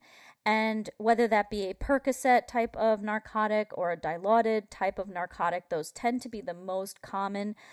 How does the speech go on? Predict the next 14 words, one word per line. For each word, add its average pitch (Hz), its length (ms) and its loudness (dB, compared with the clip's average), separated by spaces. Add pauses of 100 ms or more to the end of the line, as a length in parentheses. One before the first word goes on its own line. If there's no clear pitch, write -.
(220)
that 175 380 0
we 180 120 -10
see 269 540 0
immediately 185 640 -8
post-op. - 720 -2 (360)
Patients 254 440 0
can 202 220 -10
become 185 500 -8
nauseous 247 540 2
from 226 200 -2
this. 220 200 -2
They 180 160 -4
can 196 160 -14
have 196 200 -8